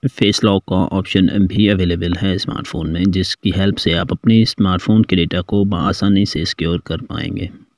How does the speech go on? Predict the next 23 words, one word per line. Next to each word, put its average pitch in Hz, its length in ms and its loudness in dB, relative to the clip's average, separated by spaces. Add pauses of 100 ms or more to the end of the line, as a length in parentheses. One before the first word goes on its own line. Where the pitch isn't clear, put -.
(920)
टेक्नो 117 320 4
स्पार्क 107 500 2
सेवन 113 460 4
प्रो, 104 400 0 (180)
बात 101 260 2
करते 107 300 0
हैं 110 240 4
स्मार्टफोन 98 640 2
के 98 160 0
कुछ 92 320 -2
रैम 90 300 2
के 107 100 2
बारे 92 240 2
में। 101 180 2
तो - 120 -2
ये 98 180 2
स्मार्टफोन 98 580 0
आठ 104 180 0
जी 107 140 2
बी 107 140 0
रैम 87 300 0
के 87 200 -2
साथ 92 260 -4